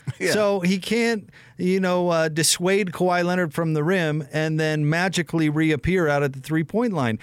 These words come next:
Speaker 2: And if he does close out like he has, then he's, they're moving it around the top and finding Reggie Jackson, who's open because the defense had to adjust.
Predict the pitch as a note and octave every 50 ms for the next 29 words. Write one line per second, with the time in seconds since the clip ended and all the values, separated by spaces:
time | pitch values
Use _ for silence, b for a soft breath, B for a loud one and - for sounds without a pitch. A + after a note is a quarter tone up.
0 | B B B F#3 F#3 G3+ - A3 A3 - A3+ A3+ G#3 F3 G#3 B3 C#4+ B3+ - -
1 | G#3 F#3 D#3 D3 B2+ C#3+ C#3 C#3 C#3+ C#3+ D3 C#3+ - - D#3 D3 C3 C#3+ C#3 C3+
2 | C#3+ E3 F3+ - - B B B B B B F#3 F#3 F#3+ G3 G3+ F#3+ - F3+ F#3+
3 | G#3+ G#3 F3+ E3+ E3+ F3 G3 G3+ F#3+ F#3 G3 G3+ G#3 G3+ G3+ G3+ G3+ G3+ G3+ G3+
4 | G#3 G#3 F#3+ - F#3+ G3+ A3 G#3 A3 G3+ - G3 G#3+ A3 A3+ A3+ G#3+ A3+ A3+ G3+
5 | G3+ A3+ F#3+ G3 A3+ B3+ C4 - - G#3 F3 F3+ G3+ F3 E3+ G3 G3+ - B3 C4
6 | B3 A#3 - G#3+ A3+ G#3 B3 A#3+ A#3+ B3 G3+ G#3 A3 G#3 - G3+ F#3+ F3 F3 E3+
7 | E3+ E3+ D#3 D#3+ C#3+ A#2+ - - - -